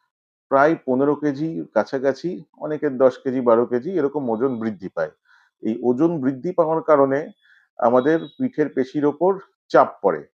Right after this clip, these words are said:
তাছাড়াও প্রেগন্যান্সিতে এই ওজন বৃদ্ধির জন্য আমাদের চলার ভঙ্গিটা একটু পাল্টে যায়, অনেকটা ওই ওয়াডলিং গেট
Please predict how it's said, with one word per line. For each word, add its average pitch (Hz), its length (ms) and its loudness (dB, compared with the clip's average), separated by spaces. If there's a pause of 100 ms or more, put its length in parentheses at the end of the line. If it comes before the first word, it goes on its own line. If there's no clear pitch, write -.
(420)
তাছাড়াও 151 400 2
প্রেগন্যান্সিতে 139 640 -2
এই 151 60 0
ওজন 131 380 2
বৃদ্ধির 131 380 -6
জন্য 139 260 -2
আমাদের 123 300 -2 (160)
চলার 123 380 2
ভঙ্গিটা 117 460 -8
একটু 139 200 -8
পাল্টে 101 440 2
যায়, 80 240 -6 (420)
অনেকটা 127 500 4
ওই 120 160 6
ওয়াডলিং 123 640 4
গেট 143 260 0